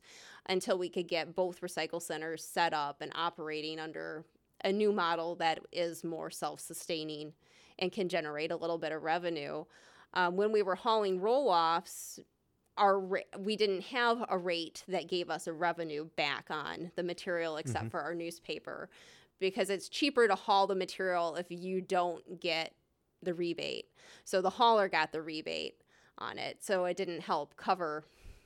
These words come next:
Speaker 1: you know, the
Speaker 2: Right.
Speaker 1: costs of operating,
Speaker 2: Well, the
Speaker 1: but it cut
Speaker 2: rebate
Speaker 1: back
Speaker 2: washed
Speaker 1: the,
Speaker 2: in the
Speaker 1: it washed
Speaker 2: discounted
Speaker 1: on the
Speaker 2: hauling fee,
Speaker 1: hauling
Speaker 2: yeah.
Speaker 1: fee, yes.
Speaker 2: Right.
Speaker 1: So there's the trade-off of that. But the public thinks a lot of times that we're making all this money off the recycling.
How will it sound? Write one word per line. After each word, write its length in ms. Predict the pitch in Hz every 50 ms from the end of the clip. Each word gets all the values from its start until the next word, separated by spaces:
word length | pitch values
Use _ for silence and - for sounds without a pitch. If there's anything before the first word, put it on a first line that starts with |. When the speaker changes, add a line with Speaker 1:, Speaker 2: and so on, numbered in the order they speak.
| _ _
Speaker 1:
you 140 | - 196 175
know, 100 | 170 165
the 100 | - 202
Speaker 2:
Right. 80 | -
Speaker 1:
costs 400 | - 226 185 156 170 190 - -
of 180 | 165 180 175 - - - - _ - - - _ -
operating, 560 | 262 277 320 - 233 208 202 180 175 170 196
Speaker 2:
Well, 80 | 196
the 100 | 165 165
Speaker 1:
but 80 | 160 165
it 80 | 180 165
cut 180 | 156 147 151 127
Speaker 2:
rebate 40 |
Speaker 1:
back 220 | 127 - - 120 113
Speaker 2:
washed 160 | 113 104 -
Speaker 1:
the, 140 | 185 180 170
Speaker 2:
in 60 | -
the 100 | 113 110
Speaker 1:
it 100 | 104 101 -
washed 180 | 185 170 170
Speaker 2:
discounted 300 | 175 175 - 113 113 - 165
Speaker 1:
on 100 | 165 165
the 60 | 160
Speaker 2:
hauling 240 | 156 151 - 90 90
fee, 160 | - - -
Speaker 1:
hauling 340 | 185 175 175 170 110 110 101
Speaker 2:
yeah. 80 | 95
Speaker 1:
fee, 240 | 95 156 156 156 165 175
yes. 360 | 156 147 - - - 139 135
Speaker 2:
Right. 160 | 120 107 98 - - - - -
Speaker 1:
So 120 | - 214 202
there's 220 | 196 190 190 185
the 100 | - 190
trade-off 580 | 185 - - 190 170 170 165 156 156 127 - 185 -
of 180 | 147 165 175 185
that. 300 | 165 160 156 156 - - - - - - - - -
But 140 | 240 214
the 60 | 233 226
public 420 | - - 302 277 262 262 247 247
thinks 640 | - - 185 170 170 180 - - - - - - -
a 80 | - 190
lot 220 | 196 180 175 175
of 60 | 185
times 340 | 180 - 269 269 262 247 208
that 100 | 220 170
we're 160 | 180 185 196
making 380 | 185 180 170 170 170 175 170 -
all 240 | - - 160 151 -
this 200 | - 135 - -
money 360 | 190 190 202 226 208 185 139
off 320 | 107 135 110 151 160 -
the 80 | - 160
recycling. 800 | 156 156 - - - 160 175 185 - - - 165 156 160 160